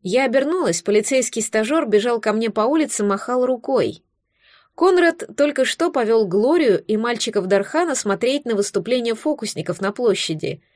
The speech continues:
а я хотела обсудить с домовыми завтрашнее первое блюдо.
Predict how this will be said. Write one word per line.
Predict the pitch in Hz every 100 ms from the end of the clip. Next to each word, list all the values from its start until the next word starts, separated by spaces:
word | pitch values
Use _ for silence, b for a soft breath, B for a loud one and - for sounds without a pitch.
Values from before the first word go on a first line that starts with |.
| b b b
а | -
я | 214 359
хотела | 392 359 339
обсудить | 302 311 285 233
с |
домовыми | 208 226 240 320 359 151 b b b
завтрашнее | - 175 196 170 196 247 - 269 285 277 - _ -
первое | 190 175 180 196
блюдо. | 196 254 180 - -